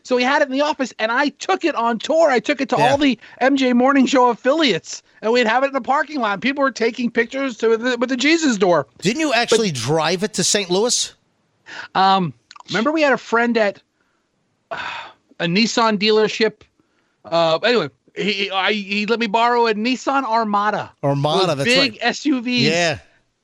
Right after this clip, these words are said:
Speaker 1: And it, I had the door back there, and, uh, I, I,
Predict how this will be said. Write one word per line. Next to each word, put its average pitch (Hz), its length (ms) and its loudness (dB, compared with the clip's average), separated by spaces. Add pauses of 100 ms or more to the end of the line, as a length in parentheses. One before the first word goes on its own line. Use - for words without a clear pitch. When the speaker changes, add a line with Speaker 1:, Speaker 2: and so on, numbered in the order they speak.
(240)
Speaker 1:
And 185 160 0
it, 202 160 -2 (120)
I 165 140 2
had 175 240 0
the 185 60 -4
door 185 340 0
back 254 280 0
there, 269 400 -2 (320)
and, 190 340 -2
uh, 196 40 0 (160)
I, 190 160 2 (140)
I, 185 240 0